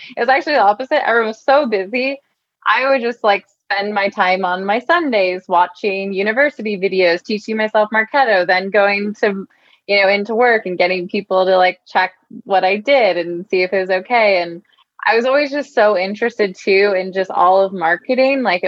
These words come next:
not just marketing ops. I wanted to understand, like, how do all those pieces fit together? And I do think that having that mindset of, like, how does the whole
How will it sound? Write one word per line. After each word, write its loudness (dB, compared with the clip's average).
not -2
just -4
marketing -2
ops. -2
I 0
wanted 0
to 0
understand, -2
like, -12
how 2
do 4
all 4
those -4
pieces -8
fit -4
together? -2
And 0
I 0
do -4
think -6
that 0
having -2
that -4
mindset -2
of, -8
like, -8
how 2
does -2
the -4
whole 0